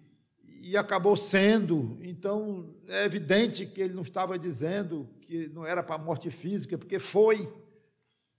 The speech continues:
Por outro lado, demorou só algum tempo, porque aquela morte foi sobreplantada e ele foi ressuscitado. E ele disse que ficou lá por causa deles.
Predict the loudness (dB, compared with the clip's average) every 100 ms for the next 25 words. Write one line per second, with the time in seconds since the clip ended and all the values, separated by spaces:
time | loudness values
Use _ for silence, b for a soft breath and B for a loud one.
0 | -18 -16 -16 -18 -20 -20 _ 2 2 2
1 | 2 4 2 0 -2 2 2 2 2 0
2 | 0 -2 -4 -4 -4 -4 -8 -8 -16 -16
3 | -12 -8 -8 -6 -4 -4 -4 -4 -6 -6
4 | -2 -2 0 2 2 0 0 0 0 0
5 | -2 0 2 4 4 2 -8 -18 -20 _
6 | _ -4 0 0 -2 -10 -10 -4 2 2
7 | 2 -2 -8 b b b b b b _
8 | _ _ _ _ -8 2 6 6 4 0
9 | 2 2 -2 -4 -4 -4 -6 -12 -12 -10
10 | 0 4 6 6 4 0 -4 0 2 0
11 | 6 8 8 6 0 -6 -10 -14 -20